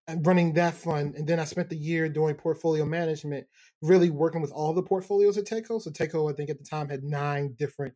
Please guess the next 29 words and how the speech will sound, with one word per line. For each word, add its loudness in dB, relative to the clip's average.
funding -2
programs. -10
So -6
supporting 6
companies 2
across 0
all 0
those 2
funding -6
programs, -2
while 0
also 4
doing 4
entrepreneurial 2
education -4
in -2
the -8
state. -2
And -8
so -2
I 2
got 2
to 4
build 4
up -2
my -4
skill 0
set 0
of -2